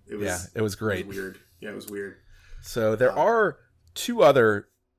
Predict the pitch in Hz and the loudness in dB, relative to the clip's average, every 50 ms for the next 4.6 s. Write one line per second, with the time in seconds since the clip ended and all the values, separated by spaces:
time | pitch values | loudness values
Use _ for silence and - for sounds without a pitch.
0 | _ _ - 110 110 117 104 95 104 107 104 - - 101 95 98 98 95 98 - | _ _ -4 -2 0 0 0 -2 -4 -4 -6 -6 -8 -6 -6 -4 -4 -4 -6 -6
1 | - 98 98 92 92 90 - - 104 95 90 - - - 92 90 87 - - 214 | -6 -8 -6 -6 -8 -10 -10 -8 -6 -6 -6 -8 -10 -12 -10 -10 -10 -6 -2 0
2 | 202 180 139 - - 87 - _ - - - - - _ _ _ _ _ - 101 | 0 0 0 -4 -8 -12 -12 _ -16 -20 -20 -20 -20 _ _ _ _ _ -12 -10
3 | 113 131 165 185 196 196 - - 131 147 147 - - 120 - - 170 165 - _ | -6 -6 -4 -4 -6 -8 -4 0 0 0 0 0 -6 -4 0 0 -2 -2 -2 _
4 | - 135 135 147 131 104 - 110 107 107 - | -10 -8 -8 -8 -6 -2 0 0 0 0 -2